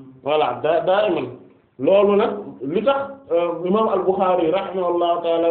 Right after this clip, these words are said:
indi xadiisam fii nii, euh, maanaam indee ko nii di dina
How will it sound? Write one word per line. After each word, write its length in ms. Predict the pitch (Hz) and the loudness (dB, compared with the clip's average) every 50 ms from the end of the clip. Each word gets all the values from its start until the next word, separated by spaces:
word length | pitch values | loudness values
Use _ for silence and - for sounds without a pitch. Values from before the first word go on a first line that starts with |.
| 160 175 | 0 2
indi 380 | 202 214 208 190 190 185 - - - - | 0 0 0 -2 -2 -4 -6 -8 -6 -2
xadiisam 460 | 185 190 190 190 185 185 151 147 139 | -2 0 0 0 0 -2 -2 -4 -4
fii 200 | - 180 190 180 | -6 -4 -2 0
nii, 260 | 156 160 190 - - - - - - - _ _ - | 0 0 -2 -2 -4 -12 -20 -20 -20 -20 _ _ 0
euh, 300 | 156 160 165 165 165 160 | 2 4 4 4 4 4
maanaam 340 | 160 170 180 180 180 175 | 2 2 2 0 0 0
indee 280 | 190 196 202 202 202 190 | 0 2 4 4 4 4
ko 160 | 180 190 170 | 4 4 2
nii 420 | 160 160 175 175 170 156 151 139 117 117 | 2 4 4 4 4 2 2 0 -6 -6
di 400 | 123 135 151 156 160 156 156 156 143 135 | -2 0 2 4 4 4 4 2 -2 -4
dina 200 | 143 180 196 202 | -2 2 4 4